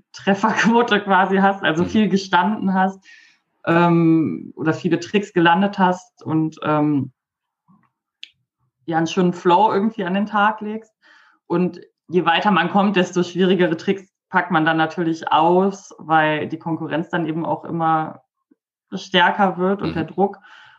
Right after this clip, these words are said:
Speaker 1: Und zweitausendneunzehn hatte ich eben einen, schon in den ersten zehn Sekunden, glaub ich, einen Trick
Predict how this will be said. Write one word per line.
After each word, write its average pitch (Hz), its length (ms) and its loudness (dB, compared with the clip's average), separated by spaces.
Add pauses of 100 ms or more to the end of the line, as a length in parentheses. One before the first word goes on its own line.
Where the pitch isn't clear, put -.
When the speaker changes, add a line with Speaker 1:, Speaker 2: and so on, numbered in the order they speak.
(140)
Speaker 1:
Und 180 240 2
zweitausendneunzehn 175 680 4
hatte 175 140 2
ich 185 100 -4
eben 160 180 -2
einen, 147 640 0
schon 160 300 -2
in 156 120 -2
den 160 120 -2
ersten - 320 -4
zehn 165 240 -2
Sekunden, 165 340 -4
glaub 156 200 2
ich, 156 140 -8
einen 156 300 0
Trick - 320 -6